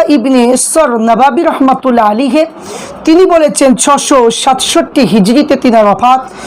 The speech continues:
তিনি বলেছে, বেদাতের দ্বারা সেই নতুন কাজ উদ্দেশ্য যা আল্লাহ রসুল সাল্লাল্লাহু আলাইহি ওয়াসাল্লামের জীবন দশায় ছিল না। কিন্তু আল্লামা ইবনে তাইমিয়া মৃত্যু সাতশো আঠাশি হিজরিতে,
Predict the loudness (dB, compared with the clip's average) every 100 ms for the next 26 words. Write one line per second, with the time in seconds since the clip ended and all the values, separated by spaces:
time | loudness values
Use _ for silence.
0 | -16 -6 0 2 4 2 2 0 0 0
1 | 0 0 -2 -2 0 2 0 0 0 0
2 | 0 2 0 2 0 0 2 2 2 0
3 | 0 -2 -4 -6 -16 -12 -4 2 2 2
4 | 0 -2 -2 -2 0 0 0 0 0 0
5 | 0 2 0 0 0 0 0 -2 -2 0
6 | 2 0 -4 -18 -18 -8 -4 0 2 2
7 | 2 0 0 0 0 0 2 2 -2 -6
8 | -18 -18 -18 -18 -10 -2 0 0 0 -2
9 | -2 0 0 0 -2 -2 -2 -2 0 0
10 | 2 4 2 0 -8 -20 -4 2 2 2
11 | 0 0 0 -2 -2 -4 -2 -2 -2 0
12 | 0 0 0 0 0 0 0